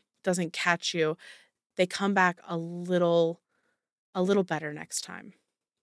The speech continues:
You estimate at this point that you're a day or two from Annenfell.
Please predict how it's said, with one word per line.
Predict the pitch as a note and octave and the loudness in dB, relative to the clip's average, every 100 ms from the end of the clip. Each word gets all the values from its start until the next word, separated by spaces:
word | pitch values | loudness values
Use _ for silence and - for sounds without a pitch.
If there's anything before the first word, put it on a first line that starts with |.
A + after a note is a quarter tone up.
| _ _ _ _ _ | _ _ _ _ _
You | A3 | 6
estimate | A#3 B3 B3 A3 G3+ - | 6 6 2 2 2 -4
at | F3 | -4
this | F3 - | -4 -4
point | F#3 E3 | -4 -4
that | - | -6
you're | F3+ F#3 | -2 2
a | F3+ | 2
day | E3 D#3+ E3 | -2 -4 -2
or | F3+ | -2
two | G#3 - A3+ B3 - _ _ _ _ | -6 -6 -2 -2 -4 _ _ _ _
from | - G#3+ F3+ | -4 -2 -2
Annenfell. | F3 F#3+ A3 A3 B3 B3+ | -2 -2 -2 -2 -2 -2